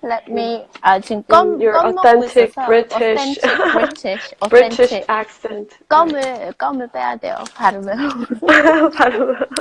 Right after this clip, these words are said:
Speaker 1: 껌을 빼고.
Speaker 2: 껌, 껌 뭐 드세요?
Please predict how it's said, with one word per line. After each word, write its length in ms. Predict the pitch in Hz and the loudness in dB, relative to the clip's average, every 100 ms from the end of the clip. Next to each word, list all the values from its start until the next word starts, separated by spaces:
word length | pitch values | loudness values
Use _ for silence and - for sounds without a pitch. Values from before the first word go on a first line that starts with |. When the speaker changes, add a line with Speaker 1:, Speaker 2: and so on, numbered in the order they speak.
| 339 | 2
Speaker 1:
껌을 340 | 285 294 - - | 4 4 0 -4
빼고. 380 | - - 240 240 - - 370 440 392 392 339 269 | -10 -8 -8 -8 -8 -8 -8 -8 -8 -8 -8 0
Speaker 2:
껌, 360 | 349 392 277 | 2 4 2
껌 240 | - 392 330 | 4 6 8
뭐 160 | 226 | 6
드세요? 640 | 247 277 254 240 302 254 | 4 4 6 6 6 2